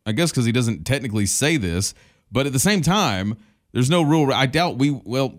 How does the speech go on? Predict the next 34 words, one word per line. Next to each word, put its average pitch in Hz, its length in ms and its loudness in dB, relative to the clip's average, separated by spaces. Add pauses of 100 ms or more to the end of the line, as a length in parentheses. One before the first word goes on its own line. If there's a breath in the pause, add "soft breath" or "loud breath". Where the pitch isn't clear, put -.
if 110 300 -2
they 165 100 2
were 190 80 4
more 151 220 4
organized, 123 580 2
they 110 60 -2
could 147 180 0
have 123 100 -6
come 127 220 0
here. 123 200 2
The 110 100 0
tram, 127 280 -4
I 185 220 0
don't 147 160 0
know. 101 340 0 (320 soft breath)
And 165 140 0
this 196 100 0
guy 175 220 0
could 175 140 0
have 160 60 -2
been, 143 180 2
but 135 100 -4
all 175 180 0
I 190 80 0
know 156 180 0
is 127 100 0
the 117 60 0
first 151 260 0
game 139 180 2
on 117 100 0
our 170 220 0
campus 101 480 -2
wasn't 117 300 0
until, 107 640 2